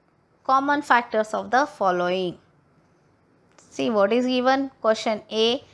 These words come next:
four and ten. We need to find first factors. Then only we can find common factors. Factor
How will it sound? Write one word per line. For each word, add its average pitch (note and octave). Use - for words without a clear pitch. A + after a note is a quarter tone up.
four B3
and G3+
ten. E3
We G#3+
need A#3+
to B3+
find A#3+
first C#4+
factors. G#3
Then A3+
only B3+
we A#3+
can G3+
find A#3+
common F#3+
factors. A3
Factor B3+